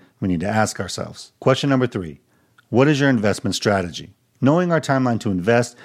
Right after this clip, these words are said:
and what we want to accomplish are the first two steps. The third step is understanding how we want to get there. I showed you my investment goal already, which is to beat the S and P five hundred and build a passive dividend income stream. But here's my portfolio strategy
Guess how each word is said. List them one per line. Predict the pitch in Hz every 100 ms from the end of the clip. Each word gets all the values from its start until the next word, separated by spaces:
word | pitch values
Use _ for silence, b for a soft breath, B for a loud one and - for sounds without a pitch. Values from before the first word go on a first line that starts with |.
| B -
and | 113
what | 175
we | 170
want | 151 135
to |
accomplish | 110 104 131 131 139 135 - b
are | -
the | 95
first | - 98 -
two | - 90
steps. | - 123 95 - - b b
The | -
third | - 160 170
step | - 160 151
is | 117 107
understanding | 151 156 147 139 123 110
how | 95 139 139 110 104 b b
we | 110
want | 98 90
to | 92
get | 110 107
there. | - - _ _
I | 143
showed | 160 160
you | 147
my | 143
investment | 120 113 - 101
goal | 95
already, | 90 92 135 131 123 B B
which | 104
is | 101
to | 117
beat | 127 170
the | 160
S | 127 127
and | 123
P | 135
five | 123 123
hundred | 95 101 92 90 B B
and | 107
build | 92 135
a | 131
passive | - 117 120
dividend | 101 98 92 95
income | - 131 - 85
stream. | - 85 - _ _ _
But | 117
here's | 104 170 156
my | 156
portfolio | 143 117 113 104 95
strategy | - - 147 151 123 101